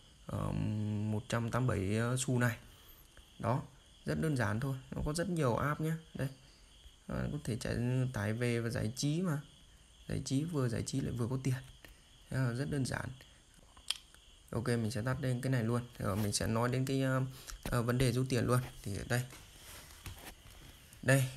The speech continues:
đây là cái, ờm, rút tiền. Thì các bạn có thể rút về những cái ví đồng điện tử như là Bitcoin, E T H, Dogecoin hoặc là Litecoin nhá. Ờ, Satake này.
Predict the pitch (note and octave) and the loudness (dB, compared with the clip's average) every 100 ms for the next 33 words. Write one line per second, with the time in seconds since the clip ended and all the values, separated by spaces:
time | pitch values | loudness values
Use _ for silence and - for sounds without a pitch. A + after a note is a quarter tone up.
0 | - C3 C3+ B2+ B2+ B2+ C#3+ D3 C#3+ C#3+ | -2 2 4 2 2 2 4 2 2 2
1 | C#3+ D3 C#3+ D3+ C#3+ C3 - - - G#2 | 2 2 0 0 4 4 4 -4 -4 0
2 | B2 C3+ - C3 G2+ G#2 C#3+ D#3 B2 A2 | 2 0 -2 -2 -2 0 -2 0 2 2
3 | - C#3+ C3 B2+ C3 D3 E3 E3+ D#3 A2+ | 0 0 0 2 2 2 0 0 0 0
4 | B2 - - F#2 B2+ C3 A#2+ A2+ A#2+ C3+ | 0 -2 -4 2 4 4 2 0 0 -2
5 | - - C3+ C3 B2+ C3 C3 C3+ C#3 D#3 | -4 -2 2 4 4 2 2 0 2 0
6 | D3+ - D3 D3 - - C#3 C3+ B2+ A2+ | 0 -2 -6 -6 -4 0 2 2 0 -2
7 | A2 B2 C3 - C#3+ C#3+ C#3 D#3+ E3 - | 0 0 0 2 4 4 2 0 -4 -14
8 | - - - - B2 B2 B2 B2+ - C3+ | -20 -20 -20 -4 0 2 0 0 -2 -2
9 | C3 C3 - D3+ C#3+ C3 | -2 -2 2 4 4 4